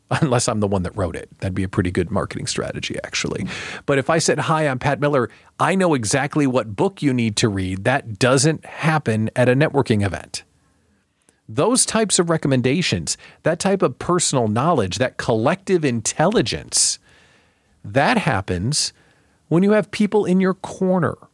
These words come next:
when you have people that have a vested interest in your success. And when you have that, that's like having a cheat code. That's the difference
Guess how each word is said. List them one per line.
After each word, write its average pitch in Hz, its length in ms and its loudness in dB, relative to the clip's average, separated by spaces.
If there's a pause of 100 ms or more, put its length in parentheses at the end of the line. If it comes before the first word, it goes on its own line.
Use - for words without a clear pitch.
(800)
when 156 100 0
you 202 120 2
have 190 180 -2
people 175 500 0 (680)
that 165 100 0
have 185 100 0
a 175 120 2
vested 160 680 0
interest 156 560 0
in 135 260 0
your 143 300 2
success. - 920 0
And 156 160 2
when 202 140 2
you 170 120 2
have 107 320 -2
that, 139 640 0 (1040)
that's 123 500 0
like 135 300 2
having 104 640 -2 (160)
a 104 100 -2
cheat - 480 -2
code. - 480 -8 (1000)
That's 127 380 0
the 127 120 2
difference - 800 -2